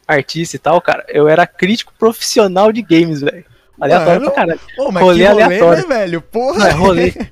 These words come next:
Speaker 1: é super rolê aleatório, velho. Aí, tipo, tinha todos os consoles, tipo, Xbox, pá, trabalhei pra comprar, claro.
Speaker 2: Uhum.
Speaker 1: Xbox, P S quatro, essas porra. Eu vendi tudo, mano, só fiquei o Switch. E aí eu investi aqui, mano. Aí deu tudo certinho, velho. Tudo na bala.
Speaker 2: Caraca, velho.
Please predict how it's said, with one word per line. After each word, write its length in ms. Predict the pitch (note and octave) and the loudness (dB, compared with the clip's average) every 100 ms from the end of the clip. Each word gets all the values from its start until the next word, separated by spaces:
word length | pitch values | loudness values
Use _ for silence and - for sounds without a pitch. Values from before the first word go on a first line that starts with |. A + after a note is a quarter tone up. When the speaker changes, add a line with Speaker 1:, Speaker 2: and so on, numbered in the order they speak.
| _ | _
Speaker 1:
é 120 | G#3+ | -2
super 360 | E3+ - - A3+ | -2 -4 0 2
rolê 160 | G3+ G3 | 2 0
aleatório, 500 | G3 G#3 E3 D3+ C3 | -2 -4 -2 -2 -4
velho. 160 | - _ _ | -10 _ _
Aí, 180 | D3+ E3 | 0 0
tipo, 240 | - - | -4 -12
tinha 240 | C#3 F3 G#3 | -12 -8 -8
todos 180 | A3 G#3+ | -8 -10
os 40 | |
consoles, 280 | C#4+ F#3+ D#3 | -6 -4 -4
tipo, 200 | _ C#3+ - | _ -8 -8
Xbox, 480 | C#3+ C3+ D#3+ E3 - | -6 -2 0 -2 -6
pá, 320 | C#3+ D#3+ D#3 | 0 2 0
trabalhei 400 | - D#3 F3 D#3+ | -2 -4 -2 -2
pra 140 | - | -8
comprar, 240 | G#3 D3+ C#3+ | -10 -10 -10
claro. 180 | D3 - _ _ _ | -12 -12 _ _ _
Speaker 2:
Uhum. 120 | B2 C3 | -18 -4
Speaker 1:
Xbox, 280 | D3 D#3+ | -2 -2
P 100 | - | -2
S 140 | D#3+ - | -6 -4
quatro, 220 | D3+ E3 | -4 -4
essas 120 | E3 - | -8 -10
porra. 360 | D#3+ F3+ A3+ - _ _ _ _ _ | -6 -4 -6 -12 _ _ _ _ _
Eu 100 | F#3 | -2
vendi 300 | F#3+ G#3+ B3+ | -2 -2 -6
tudo, 260 | - C#4 G#3 | -4 -4 -4
mano, 140 | C3+ | -6
só 100 | - | -10
fiquei 280 | D3 - F#3+ | -12 -8 -8
o 40 | |
Switch. 440 | G3 F#3+ G3+ - - _ _ _ _ - | -6 -6 -8 -10 -18 _ _ _ _ 0
E 60 | |
aí 400 | G3 E3+ D#3 E3+ | 2 2 0 -2
eu 200 | F3+ G3+ | -2 -2
investi 300 | G#3 G#3+ - | -2 -4 -6
aqui, 180 | B3 C#4 | -10 -10
mano. 200 | A#3+ C#3+ | -14 -14
Aí 160 | D3 D3 | -10 -10
deu 140 | D#3 | -10
tudo 100 | F#3+ | -18
certinho, 400 | F#3 A#3 A#3 G3+ | -16 -16 -14 -18
velho. 120 | E3+ _ _ _ _ _ _ | -18 _ _ _ _ _ _
Tudo 240 | E3+ G3 E3 | -8 -8 -8
na 140 | E3+ F#3 | -2 -2
bala. 320 | D#3+ E3+ E3 _ | 0 -4 -4 _
Speaker 2:
Caraca, 180 | - D3+ B2+ | -18 -18 -16
velho. 320 | C3 A#2 | -16 -16